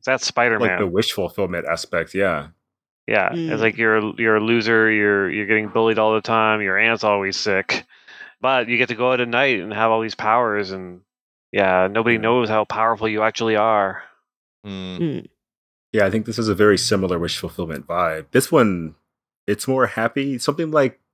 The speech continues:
Speaker 2: Sword Art Online is the other side of isekai, where you get trapped in a video game.
Speaker 4: Yeah.
Speaker 2: And it's, like,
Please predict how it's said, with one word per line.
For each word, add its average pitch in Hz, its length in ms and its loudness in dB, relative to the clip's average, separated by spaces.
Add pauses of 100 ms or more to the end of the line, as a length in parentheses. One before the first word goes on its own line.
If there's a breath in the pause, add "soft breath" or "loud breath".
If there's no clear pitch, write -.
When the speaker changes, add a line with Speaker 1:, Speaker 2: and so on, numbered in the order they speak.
Speaker 2:
Sword 135 360 2
Art 123 160 4
Online 92 480 0
is 82 140 -8
the 80 100 -2
other 90 140 0
side 110 240 0
of - 80 -4
isekai, 120 420 -4
where 107 100 -4
you 78 140 -8
get 69 140 -10
trapped - 260 -2
in 98 100 -6
a 87 60 -10
video 82 300 -8
game. 76 320 -14 (240)
Speaker 4:
Yeah. 90 200 -2
Speaker 2:
And 90 280 0
it's, 87 240 -6
like, 85 300 -6